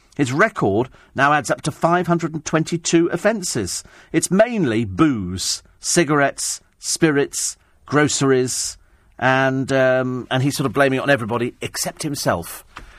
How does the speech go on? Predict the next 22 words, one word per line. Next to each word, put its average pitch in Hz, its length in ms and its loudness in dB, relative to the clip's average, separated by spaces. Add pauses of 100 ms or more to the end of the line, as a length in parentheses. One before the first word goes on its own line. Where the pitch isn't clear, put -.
(140)
I - 100 -12
think - 180 -20
we - 60 -20
just - 240 -16
lock - 160 -16
him 82 80 -10
up 78 80 -10
and 95 80 -18
throw 92 160 -6
away 90 160 -6
the 107 80 -10
key. 147 400 -6
What - 120 -8
do 131 60 -2
you 110 40 0
reckon? 80 320 -6 (300)
Not 127 160 -8
a 135 40 2
lot 120 140 4
easier, 123 300 2
isn't 123 220 -2
it? 110 120 0